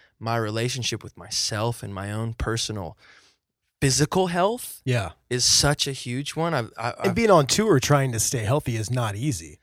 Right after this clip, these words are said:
Speaker 1: It's not easy, but it's so important.
Speaker 2: Truck stops, man. Hot
Speaker 1: Bro.
Speaker 2: dogs. <laughs>
Speaker 1: Gotta be. You gotta. You, it's funny how, uh, you come back
Speaker 2: Did
Speaker 1: to,
Speaker 2: you
Speaker 1: like
Speaker 2: ever, when you're on tour back in the old days, like, I tell my wife all the time, you know, we'd get ramen noodles and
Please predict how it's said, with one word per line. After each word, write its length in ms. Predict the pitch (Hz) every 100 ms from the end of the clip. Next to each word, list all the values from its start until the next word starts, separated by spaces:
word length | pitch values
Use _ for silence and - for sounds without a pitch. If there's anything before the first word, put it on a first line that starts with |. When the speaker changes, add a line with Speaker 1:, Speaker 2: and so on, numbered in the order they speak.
| _ -
Speaker 1:
It's 200 | - 123
not 260 | 120 139
easy, 340 | 127 135 110 104
but 160 | 104
it's 140 | 101 -
so 380 | - 95 107
important. 560 | 107 95 69 85 - 80
Speaker 2:
Truck 200 | - 160
stops, 400 | - 107 87 -
man. 320 | 92 87 95 101
Hot 140 | 113
Speaker 1:
Bro. 80 | 110
Speaker 2:
dogs. 480 | 123 127 135 123 - - 508 - -
<laughs> 40 | - - _ _ - - -
Speaker 1:
Gotta 280 | 110 104 113
be. 120 | 95
You 260 | 98 104 123
gotta. 360 | 120 139 131 151
You, 160 | 127 123 - 147 -
it's 140 | 127
funny 300 | - 139 143
how, 300 | 117 113 117 120
uh, 100 | 113 - _ 131
you 140 | 131
come 200 | - 127
back 120 | 120 120
Speaker 2:
Did 120 | 135
Speaker 1:
to, 60 |
Speaker 2:
you 60 | 170
Speaker 1:
like 60 | 180
Speaker 2:
ever, 160 | 180
when 120 | 170 165
you're 140 | 156
on 120 | 147
tour 320 | - 147 151
back 260 | 139 143 139
in 80 | 139
the 60 |
old 240 | 123 131 131
days, 340 | 135 139 127
like, 200 | 131 123 _ - - -
I 80 | 113
tell 260 | - 123
my 100 | 117
wife 300 | 120 123 127
all 100 | 123
the 100 | 110 110
time, 340 | 131 127 123
you 80 | 117
know, 120 | 117
we'd 360 | 117 120 113 -
get 160 | 131
ramen 380 | 110 123 156 147
noodles 500 | 127 117 123 113 -
and 280 | 127 117